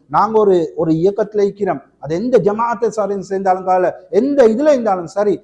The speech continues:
நாங்க ஒரு நன்மையை தீமையை தடுக்கக்கூடிய வேலை செய்யறோம்,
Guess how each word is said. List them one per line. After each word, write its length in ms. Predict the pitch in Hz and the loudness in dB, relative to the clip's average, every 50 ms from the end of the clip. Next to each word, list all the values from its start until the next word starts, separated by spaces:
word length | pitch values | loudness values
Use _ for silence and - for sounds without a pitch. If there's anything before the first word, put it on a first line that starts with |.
| _ _ - | _ _ -12
நாங்க 260 | 139 160 185 208 214 208 | -8 -6 -6 -6 -4 -6
ஒரு 120 | 190 170 | -4 -4
நன்மையை 680 | 156 151 160 175 190 202 202 196 196 196 190 185 180 180 - | -6 -6 -8 -8 -8 -8 -10 -10 -8 -8 -8 -8 -8 -8 -8
தீமையை 340 | 185 202 208 202 196 185 | -8 -8 -6 -6 -8 -6
தடுக்கக்கூடிய 520 | 196 185 180 175 196 170 190 190 190 190 185 | -6 -6 -6 -6 -6 -6 -6 -4 -2 0 0
வேலை 180 | 190 185 180 175 | 0 -2 -4 -4
செய்யறோம், 320 | 185 185 175 180 160 - | -4 -2 -2 -2 -4 -6